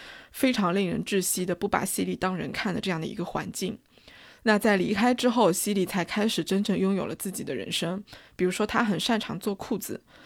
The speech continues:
那沙格就每次去巡演的时候都会穿西里做的裤-，裤子，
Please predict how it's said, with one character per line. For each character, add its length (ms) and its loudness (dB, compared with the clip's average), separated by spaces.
那 140 6
沙 240 2
格 140 4
就 160 2
每 180 -2
次 160 -2
去 140 -2
巡 240 0
演 160 0
的 60 -6
时 180 -4
候 160 -4
都 120 0
会 140 2
穿 240 -4
西 200 -4
里 100 -2
做 140 -4
的 80 -6
裤-， 220 -6
裤 160 0
子， 200 -10